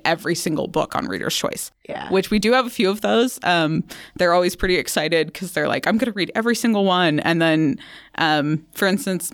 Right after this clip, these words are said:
Speaker 1: my, my mom is one of the patrons that reads all the ones, and she
Speaker 2: Yeah.
Speaker 1: will come in and be like, "I hated this one."
Speaker 2: <laughs>
Speaker 1: And then she'll be like, "But this one was really good." <laughs> So it's always really fun for me to hear those. <laughs>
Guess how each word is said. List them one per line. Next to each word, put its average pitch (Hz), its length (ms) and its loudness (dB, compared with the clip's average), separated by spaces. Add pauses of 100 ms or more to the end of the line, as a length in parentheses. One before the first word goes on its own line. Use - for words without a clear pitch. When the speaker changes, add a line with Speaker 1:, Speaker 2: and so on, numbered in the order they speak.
Speaker 1:
my, 208 180 2 (200)
my 165 160 0
mom 151 240 2
is 156 120 0
one 165 120 2
of 160 60 2
the 165 100 2
patrons 180 360 0
that 190 100 0
reads 180 180 0
all 185 100 2
the 190 80 0
ones, 190 460 0 (380)
and - 220 0
she 220 140 2
Speaker 2:
Yeah. 214 60 2
Speaker 1:
will 208 100 4
come 196 220 0
in 185 100 4
and 180 180 4
be 175 120 4
like, 151 260 2
"I 208 200 4
hated 190 840 0
this 226 280 2
one." 214 80 4
Speaker 2:
<laughs> - 340 4 (680)
Speaker 1:
And 240 100 4
then 254 100 6
she'll 311 160 2
be 262 60 4
like, 247 100 2
"But 330 100 -4
this - 200 4
one 294 80 0
was 262 140 2
really 233 180 4
good." 240 480 4
<laughs> 294 120 2 (1040)
So 262 100 2
it's 220 320 2
always 233 180 4
really 185 160 2
fun 165 200 -2
for - 100 -10
me - 120 -4
to - 80 -8
hear - 180 -2
those. - 340 -2 (140)
<laughs> 349 60 0